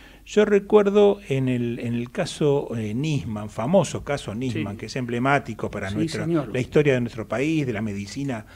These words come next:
Speaker 1: legal, etcétera, que cuando, eh, va el cuerpo a la morgue, quien toma, eh, digamos, a su cargo inicialmente la tarea de,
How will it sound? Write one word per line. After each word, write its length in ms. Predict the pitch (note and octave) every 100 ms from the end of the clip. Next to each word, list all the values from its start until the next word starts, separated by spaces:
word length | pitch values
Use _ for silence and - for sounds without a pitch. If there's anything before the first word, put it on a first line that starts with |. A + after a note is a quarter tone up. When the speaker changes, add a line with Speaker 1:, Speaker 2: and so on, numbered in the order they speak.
| - -
Speaker 1:
legal, 380 | A#2 D3+ D3 A2
etcétera, 580 | - D#3 - A#2+ B2 - - - - - -
que 200 | - F3+
cuando, 800 | F#3 F#3+ F#3+ F#3 G#3 G3+ G3+ - - - - -
eh, 580 | - D#3+ D#3 D#3 D3+ - -
va 600 | - B2+ F3 G#3+ F#3+ - -
el 220 | A#2 A2+
cuerpo 500 | F#3+ F3+ C3+ - B2
a 40 |
la 120 | B2 D3
morgue, 680 | F3 B2+ A2 A2+ C#3 F#3 - - _
quien 300 | - D3 C#3+
toma, 680 | - A3+ A3+ G#3+ G3 F3+ - - - -
eh, 440 | C#3 B2+ A#2+ A#2+ A#2
digamos, 380 | D3+ F3 D3
a 60 | C#3
su 200 | - C3+
cargo 320 | F#3 F3 D3+
inicialmente 1120 | C#3 B2 C3+ C#3 E3 F#3 C#3 A2 G2+ G#2 F#2 - - - - -
la 360 | A#2 A#2 A2+ A2
tarea 880 | B2+ C3+ D#3 E3 D#3+ D#3 D#3 - - -
de, 840 | B2 A#2+ B2+ A#2+ A#2+ A#2 A2 -